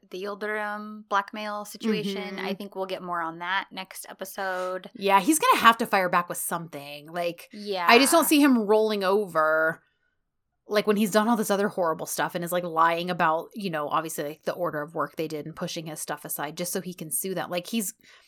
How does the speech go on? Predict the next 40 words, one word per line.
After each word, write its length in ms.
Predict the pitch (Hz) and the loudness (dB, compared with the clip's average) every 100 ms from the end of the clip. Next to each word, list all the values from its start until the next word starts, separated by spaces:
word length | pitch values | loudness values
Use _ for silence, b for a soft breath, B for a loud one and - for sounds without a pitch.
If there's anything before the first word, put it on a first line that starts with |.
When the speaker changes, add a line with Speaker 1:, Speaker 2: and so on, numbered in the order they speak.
| b _ - | b _ -4
Speaker 1:
He's 100 | 277 | 2
Speaker 2:
he's 80 | |
not 260 | 285 285 359 | 6 10 10
a 20 | |
Speaker 1:
obviously 240 | 269 285 254 | 10 4 -4
smart, 720 | - - 226 220 190 185 - | -8 -4 4 6 6 2 -4
and 180 | 202 208 | -10 -10
he's 300 | 202 208 202 | -10 -8 -2
Speaker 2:
Right. 140 | 202 | -2
Speaker 1:
also 160 | 196 196 | -2 -6
very 340 | 190 180 165 | -6 -6 -8
shady. 640 | 165 165 147 - - 190 190 | -10 -12 -14 -16 -14 -12 -8
<laughs> 60 | |
Speaker 2:
Yes. 560 | 196 196 254 - 247 - - | -4 -2 -2 -2 -4 -6 -4
Speaker 1:
So 480 | 277 - 285 262 220 | 0 2 2 0 -2
Speaker 2:
Right. 280 | 180 160 B B B B - - | 0 0 B B B B -12 0
So, 80 | |
yeah, 120 | 190 180 | 4 4
I 40 | |
don't 120 | 214 | 4
see 100 | 214 | 2
him 80 | 214 | 0
just 140 | 196 | 0
going, 200 | - 196 202 | 0 0 2
"Oh, 240 | 277 320 254 | 6 8 8
whoops. 420 | 233 262 311 - | 6 8 6 4
Okay, 340 | 233 254 262 233 | 0 4 4 4
sure. 280 | - 262 | 4 4
Let 160 | 214 214 | 6 4
me 100 | 233 | 2
just 240 | 226 202 | 0 -2
drop 320 | 165 185 220 269 | 2 6 8 6
everything." 640 | 269 226 190 190 180 185 B B B - | 2 0 -2 -4 -4 -6 B B B -4
Speaker 1:
Yeah. 400 | 208 185 170 156 | 0 2 2 0
Speaker 2:
Um, 300 | 147 185 196 - _ _ _ | -4 -8 -14 -16 _ _ _
Speaker 1:
Yeah. 220 | - - | -20 -12
Speaker 2:
so, 480 | - - 160 143 147 b b b - _ | -6 0 0 0 -4 b b b -20 _
anyways, 800 | 339 294 269 247 240 240 247 - - | -2 0 0 -4 -4 -6 -6 -8 -8
um, 640 | 226 226 226 226 226 233 - _ _ _ _ | -6 -6 -6 -6 -8 -10 -14 _ _ _ _
Speaker 1:
Yeah, 200 | 240 302 | -10 -10